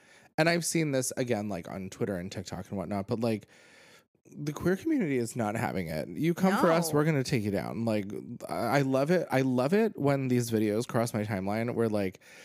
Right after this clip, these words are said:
Speaker 1: someone is harassing some queer person and that
Speaker 2: Mm-hmm.
Speaker 1: person takes them out.
Speaker 2: Yep.
Speaker 1: And I'm just like, "Yes, knock 'em down."
Speaker 2: Mm-hmm.
Speaker 1: Like, ugh, that just brings me the most joy always.
Speaker 2: Agreed. It's such a, it's such a,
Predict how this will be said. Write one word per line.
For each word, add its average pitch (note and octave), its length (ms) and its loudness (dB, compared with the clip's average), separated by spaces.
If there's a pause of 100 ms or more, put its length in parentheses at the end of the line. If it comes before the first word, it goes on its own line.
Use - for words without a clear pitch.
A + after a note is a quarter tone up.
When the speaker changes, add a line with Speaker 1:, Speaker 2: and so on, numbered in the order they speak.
(160)
Speaker 1:
someone D3+ 420 0
is D3 120 0
harassing B2 640 0
some A2+ 440 -2
queer G#2+ 200 -2
person G2+ 380 -2
and G#2 240 -2
that G2 120 0
Speaker 2:
Mm-hmm. - 80 -6
Speaker 1:
person A2+ 300 -2
takes - 320 -4
them G2+ 200 -4
out. C#2+ 400 -8 (420)
Speaker 2:
Yep. F3 200 -8 (360)
Speaker 1:
And A#2 140 2
I'm A2 140 0
just A2+ 180 -2
like, G#2 180 -2
"Yes, G2+ 500 0 (120)
knock A#2+ 380 0
'em A#2 120 0
down." F2+ 540 0
Speaker 2:
Mm-hmm. F3+ 440 -10 (520)
Speaker 1:
Like, A2 420 -2 (180)
ugh, C#3 260 2 (220)
that B2 140 0
just - 200 -6
brings A2 260 -4
me G#2 80 -2
the G2 140 -6
most F#2+ 500 -4
joy F2+ 320 -4
always. A#2+ 580 -4 (140)
Speaker 2:
Agreed. G#3+ 500 -6
It's - 160 -10
such G3 300 -6
a, F#3+ 240 -8
it's F3 100 -12
such F#3 220 -10
a, F#3 80 -6